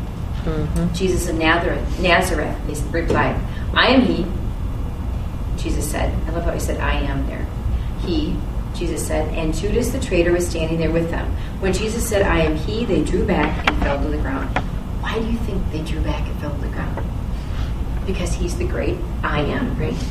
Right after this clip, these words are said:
Speaker 2: At that moment, he's revealed as the great I am, okay? Uh, again he asked them, "Who is it you want?" And they said, "Jesus of Nazareth." "I told you that I am he," Jesus answered. "If you are looking for me,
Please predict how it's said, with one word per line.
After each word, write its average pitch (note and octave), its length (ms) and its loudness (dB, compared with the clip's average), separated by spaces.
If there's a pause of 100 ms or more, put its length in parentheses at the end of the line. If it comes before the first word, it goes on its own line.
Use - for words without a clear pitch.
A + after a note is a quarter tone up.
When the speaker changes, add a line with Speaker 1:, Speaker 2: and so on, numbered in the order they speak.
(240)
Speaker 2:
At - 140 -2
that F3+ 160 2
moment, - 460 2
he's - 200 -2
revealed - 480 0
as - 220 -2
the D#3+ 80 -2
great D#3 240 0
I D#3 80 0
am, F3 240 -2 (180)
okay? - 220 -2 (2250)
Uh, G#3+ 420 8
again C4+ 240 10
he B3 120 8
asked F3 260 4
them, F3 240 4 (140)
"Who C4+ 160 2
is B3+ 180 6
it A#3 60 0
you G3+ 180 2
want?" - 500 2
And F3+ 120 0
they F3 100 2
said, E3+ 300 0
"Jesus B3+ 600 0
of E3+ 240 0
Nazareth." G#3 480 0 (800)
"I G#3 140 -2
told C4+ 340 0
you G3 80 0
that F3 180 2
I E3+ 120 0
am E3 160 4
he," A#3 300 0
Jesus - 380 -2
answered. - 400 0
"If - 200 0
you G3+ 100 4
are G3+ 40 6
looking B3+ 440 4
for D4+ 160 2
me, D4 240 0